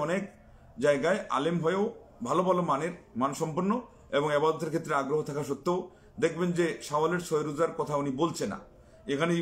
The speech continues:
বুঝবেন যে দাল মে কুছ কালা হ্যায়, কেননা সেটা একটা পুরানো মহলে এই কথা পরিচিত যে শাওয়ালের রোজা নাকি এটা মুসলিম শরীফের হাদিসে আসার কারণেই এটা ইবাদত হিসাবে বিধিবদ্ধ হলো না, এটা নাকি বুখারীতে আসা শর্ত ছিল।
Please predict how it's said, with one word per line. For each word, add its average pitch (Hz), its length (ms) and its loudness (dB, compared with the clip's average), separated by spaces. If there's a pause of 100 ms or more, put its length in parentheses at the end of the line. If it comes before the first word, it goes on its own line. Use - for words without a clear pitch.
বুঝবেন 165 340 -2
যে 160 120 0
দাল 139 200 2
মে 151 120 -6
কুছ 147 140 -6 (120)
কালা 127 280 0
হ্যায়, 117 200 -2 (400)
কেননা 165 300 2 (320)
সেটা 156 260 2 (500)
একটা 143 220 0
পুরানো 226 280 4 (180)
মহলে 170 240 4 (140)
এই 135 60 -2 (120)
কথা 139 220 -2
পরিচিত 175 340 0 (140)
যে 160 140 -6
শাওয়ালের 147 360 0
রোজা 143 220 -2
নাকি 123 180 -6 (360)
এটা 139 180 0
মুসলিম 196 280 0
শরীফের 208 320 2
হাদিসে 156 320 -6 (100)
আসার 139 240 -4
কারণেই 127 340 0 (380)
এটা 143 140 4 (300)
ইবাদত 131 360 -2
হিসাবে 131 240 -2 (120)
বিধিবদ্ধ 120 420 0 (100)
হলো 135 220 2
না, 247 60 2 (300)
এটা 147 180 -4
নাকি 147 120 -2 (120)
বুখারীতে 147 380 -2 (100)
আসা 127 220 -6
শর্ত 107 200 -6 (120)
ছিল। - 140 -16